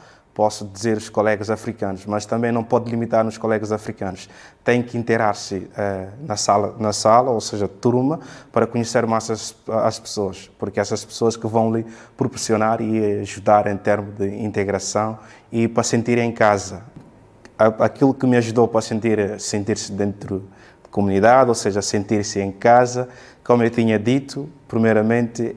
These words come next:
é, é a língua, o contexto que nos une, é, os países de palop, ou seja, país de C P L P. Eu sinto mais em casa quando eu falo português, as pessoas conseguem me,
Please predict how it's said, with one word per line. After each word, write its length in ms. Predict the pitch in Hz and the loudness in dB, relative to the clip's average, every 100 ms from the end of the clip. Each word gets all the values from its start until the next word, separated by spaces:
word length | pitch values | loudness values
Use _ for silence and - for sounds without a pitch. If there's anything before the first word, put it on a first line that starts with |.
| - | 0
é, 480 | 113 110 107 101 117 | 2 2 0 -4 -4
é 120 | - 113 | 2 6
a 40 | |
língua, 460 | 123 135 120 95 85 - - - - | 6 6 4 -2 -6 -12 -20 -12 -6
o 100 | 104 | -2
contexto 560 | 107 104 110 113 - | 0 4 4 4 0
que 140 | - 110 | -4 -2
nos 220 | 107 101 | 0 2
une, 360 | 120 127 127 135 131 | 2 2 -2 -8 -6
é, 380 | 117 104 101 104 110 113 - - - | -2 -2 -4 -8 -18 -20 -20 -20 -6
os 160 | 113 - | -4 2
países 440 | 113 110 104 98 | 4 6 4 0
de 80 | 104 | -2
palop, 500 | 107 104 113 131 127 | 4 6 8 6 6
ou 100 | 104 | 2
seja, 300 | - 107 101 | 2 -2 0
país 400 | - 113 117 104 | 2 4 4 2
de 100 | 104 | -2
C 220 | - 101 | 0 0
P 140 | - | 2
L 120 | 98 98 | -2 -2
P. 320 | - 113 131 - - _ _ _ _ - | -4 -4 -4 -10 -20 _ _ _ _ -4
Eu 140 | 117 | -2
sinto 340 | 117 151 143 131 | 0 0 2 2
mais 220 | 135 131 | 2 2
em 100 | 131 | -2
casa 580 | 131 139 139 135 143 143 - - | 2 4 4 0 -8 -10 -18 0
quando 240 | 131 131 | 2 4
eu 80 | 127 | 2
falo 320 | - 123 120 | 4 4 4
português, 480 | 120 113 123 143 143 | -2 -2 0 0 0
as 160 | 127 - | -2 -2
pessoas 480 | - - 131 127 - | -6 -2 0 0 -2
conseguem 480 | 123 113 120 113 | -2 0 0 0
me, 320 | 110 113 110 | -2 -4 -4